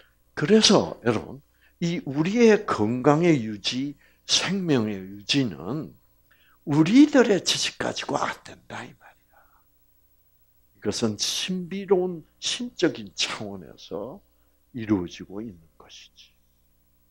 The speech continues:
그렇죠? 네. 또 하나 더 보여드리면, 아, 보여드릴 게 많은데 이게 다 설명하면 참 재밌어요.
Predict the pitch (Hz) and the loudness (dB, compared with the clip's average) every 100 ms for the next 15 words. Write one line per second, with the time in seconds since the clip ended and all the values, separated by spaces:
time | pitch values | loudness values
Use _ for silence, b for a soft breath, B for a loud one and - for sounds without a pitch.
0 | _ - 107 - - 82 104 151 _ _ | _ -16 -14 -16 -10 -10 -10 -16 _ _
1 | 92 82 _ _ _ _ _ _ _ _ | -20 -20 _ _ _ _ _ _ _ _
2 | _ _ _ _ - 170 202 208 175 123 | _ _ _ _ 2 4 6 6 6 6
3 | 117 151 135 95 85 82 82 98 139 87 | 12 12 12 10 0 -16 -14 -6 -6 -6
4 | - _ _ _ _ _ _ _ _ _ | -12 _ _ _ _ _ _ _ _ _
5 | _ _ _ _ _ _ _ _ - _ | _ _ _ _ _ _ _ _ -20 _
6 | - - - - - - _ b b b | -6 -4 -4 -6 -8 -18 _ b b b
7 | b _ _ b b _ _ _ _ _ | b _ _ b b _ _ _ _ _
8 | - - - 104 113 117 - 120 104 92 | -20 -18 -14 -12 -14 -10 -6 -6 -8 -10
9 | 110 123 120 135 - - - 113 - 143 | -10 -6 -4 -4 -6 -6 -6 -4 2 2
10 | 156 165 147 151 147 135 - - - - | 4 2 2 0 -4 -6 -10 -16 -12 -10
11 | 214 - 123 147 - - 98 - - 52 | -10 -4 -4 -4 -8 -6 -4 -6 -14 -20